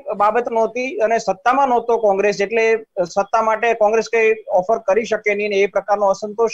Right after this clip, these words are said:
ન હોય. એટલે ગુજરાતમાં જે કંઈ થયું છે અલગ થયું છે અને એને કારણે, અ, કોંગ્રેસ, અ, એ, અ,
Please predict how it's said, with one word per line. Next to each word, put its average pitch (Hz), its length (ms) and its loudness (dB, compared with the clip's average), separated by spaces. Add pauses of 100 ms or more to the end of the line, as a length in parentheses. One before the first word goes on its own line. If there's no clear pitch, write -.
ન 269 80 0
હોય. 196 240 4 (360)
એટલે 226 140 -4
ગુજરાતમાં 240 480 2
જે 269 120 -2
કંઈ 269 140 -2
થયું 254 280 -2
છે 254 100 0
અલગ 220 220 2
થયું 208 300 2
છે 196 120 -2 (760)
અને 220 160 2
એને 240 280 2
કારણે, 254 580 2 (320)
અ, 180 260 0
કોંગ્રેસ, 220 440 0
અ, 208 220 0 (720)
એ, 202 100 2
અ, 165 500 -6